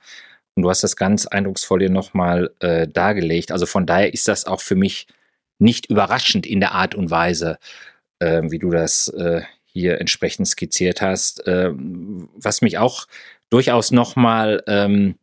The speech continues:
bestätigt hat, ist, dass du gesagt hast, was ganz wichtig ist, wir haben eine Geschichte erzählt. Wir hatten eine Digitalisierungsroadmap und wir konnten daran auch eine Geschichte erzählen, warum das Ganze auch sinnstiftend ist für die Company.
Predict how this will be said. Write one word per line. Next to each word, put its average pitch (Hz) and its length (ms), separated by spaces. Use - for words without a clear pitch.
bestätigt 117 680
hat, - 480
ist, 110 320
dass - 100
du 117 100
gesagt 101 320
hast, 107 140
was 101 140
ganz 104 240
wichtig - 440
ist, - 480
wir 92 120
haben 104 100
eine 104 220
Geschichte 113 400
erzählt. 87 360
Wir 95 60
hatten 107 140
eine 104 160
Digitalisierungsroadmap 113 1400
und 101 100
wir 104 100
konnten 113 340
daran 107 440
auch 107 420
eine 107 220
Geschichte 107 440
erzählen, 107 460
warum 104 260
das 107 180
Ganze 110 320
auch 104 200
sinnstiftend 110 1080
ist - 340
für 110 140
die 92 160
Company. 82 600